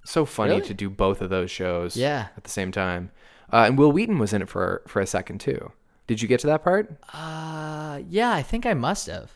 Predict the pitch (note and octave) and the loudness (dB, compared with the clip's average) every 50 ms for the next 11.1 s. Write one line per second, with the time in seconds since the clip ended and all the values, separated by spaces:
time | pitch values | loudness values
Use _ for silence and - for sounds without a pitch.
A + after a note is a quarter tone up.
0 | - - - C#3+ - E3+ D#3+ D3+ C#3 C#3+ C#3+ C#3 C3 B2+ A#2+ A#2 - - - - | -6 0 2 4 6 8 6 8 8 8 8 8 8 8 6 4 2 -2 -4 0
1 | B2 A#2 A2+ A2+ A2 G#2+ G#2 - - - - - - - - _ _ _ _ - | 2 2 4 4 2 2 0 -4 -12 -20 -20 -20 -20 -20 -20 _ _ _ _ -4
2 | G#2+ G#2+ F#2+ D2 G2 G#2+ G2+ G2+ G2+ G2 G2 F#2+ - F#2+ F#2+ F#2 F#2 - - - | -2 0 0 0 0 0 0 0 0 -2 -4 -4 -2 -2 0 -2 -2 -4 -8 -10
3 | F#2+ F#2+ G#2 G#2 F#2+ - - G2+ - - A2 G2 F#2 F#2+ F#2 G#2 F2+ F#2 G2+ G2 | -8 -6 -4 -4 -4 -4 -8 -8 -6 -4 -4 -4 -4 -4 -6 -6 -8 -6 -2 -2
4 | F#2 F2+ - - - - - - _ - - - _ _ - - G3 A#3 B3 C4 | -2 -2 -4 -6 -10 -12 -14 -18 _ -20 -20 -20 _ _ -4 0 4 6 8 10
5 | C4+ B3 G#3+ E3 E3 E3+ G3 F#3 - - F3+ F3+ E3+ D#3 D#3+ F3+ A3 A3+ F#3 E3+ | 10 10 10 10 10 10 8 8 4 4 4 4 6 6 4 2 0 0 2 4
6 | D#3+ C#3 C#3+ F3+ E3+ G2 F#2 F2 F2+ A2 C3 C#3 A#2 F2 F2 - E3 D#3+ D#3+ D#3+ | 4 6 6 4 2 0 -4 -6 -2 2 2 2 2 2 0 -2 -2 0 2 4
7 | D#3+ E3 E3 D#3+ D3+ D3 C#3+ D3 D3+ D3+ C#3 - - - - D3 D3+ D3+ D3 C#3+ | 4 6 6 6 6 4 4 2 0 -2 -2 -2 -2 0 2 2 2 2 0 0
8 | - - - C3+ B2 A2+ - - - D3 D3 D#3 D#3+ D#3 D3+ C#3 A#2 G#2+ F3 F#3 | -2 -2 -6 -6 -6 -6 -4 -4 0 2 4 4 4 4 4 2 2 4 6 8
9 | F#3 F3+ F#3+ G3 G3 G3 G3 - F#3+ - - F#3 F3+ F#3+ G3 G3+ F#3+ - F#3 E3 | 8 8 8 6 2 0 2 0 -2 0 4 4 4 4 6 2 0 2 2 2
10 | D#3+ C#3 B2+ C3+ C#3 D3+ D#3 D#3+ D3 C3 D#3 D3 D3 C#3+ C#3+ D3 D3 C#3+ C#3+ - | 2 2 4 6 6 6 8 6 6 6 6 6 8 8 8 8 6 6 4 2
11 | - - | 0 -2